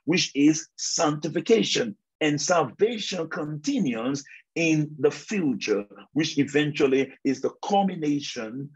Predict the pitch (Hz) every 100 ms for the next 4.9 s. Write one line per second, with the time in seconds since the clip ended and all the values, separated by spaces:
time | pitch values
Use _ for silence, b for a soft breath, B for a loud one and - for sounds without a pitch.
0 | _ 131 131 - 220 208 - 165 135 143
1 | 160 - 143 135 127 127 123 - 120 -
2 | - 233 175 107 98 127 - - 123 -
3 | 113 120 127 123 135 131 B _ 135 139
4 | - 127 123 - - 123 113 113